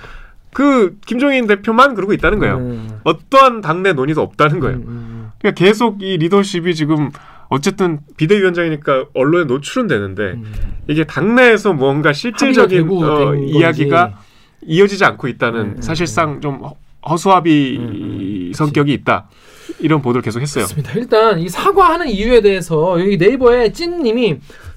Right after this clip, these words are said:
Speaker 2: 당이 박근혜랑 끊어내는 거 맞긴 한데 글쎄 지금 와 사과는 무슨 도움이 되겠냐라는 말씀 하신 분도 계시고 또, 또 지알에이씨 땡땡님은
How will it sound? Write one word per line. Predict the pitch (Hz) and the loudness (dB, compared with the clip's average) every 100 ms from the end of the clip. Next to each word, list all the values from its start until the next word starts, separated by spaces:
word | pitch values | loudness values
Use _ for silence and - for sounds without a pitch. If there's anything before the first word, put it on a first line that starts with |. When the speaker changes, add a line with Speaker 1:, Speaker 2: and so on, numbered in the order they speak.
| - | -8
Speaker 2:
당이 | - 202 262 | -2 0 0
박근혜랑 | 185 156 247 240 233 214 | -2 -2 2 2 2 0
끊어내는 | 330 311 262 | -2 -2 0
거 | 214 | -2
맞긴 | 151 202 | 0 0
한데 | 226 196 | 0 -2
글쎄 | - - | -4 -12
지금 | - - 160 | -10 -4 -2
와 | 240 | -2
사과는 | 214 226 233 143 | -4 -6 -4 -6
무슨 | 131 | -4
도움이 | 151 139 | -4 -4
되겠냐라는 | 123 120 127 135 117 113 117 | -8 -8 -6 -6 -6 -8 -8
말씀 | 104 - 113 | -10 -12 -12
하신 | 117 131 135 | -12 -10 -10
분도 | 117 | -10
계시고 | 110 98 - 110 185 277 - - - - | -12 -14 -12 -8 -8 -8 -20 -20 -20 -8
또, | 294 - - | -8 -8 -8
또 | 262 254 - | -2 -2 -2
지알에이씨 | - 220 233 226 202 196 190 202 | -6 2 4 4 4 2 0 -6
땡땡님은 | 202 185 175 190 190 | -6 -6 -4 -2 -2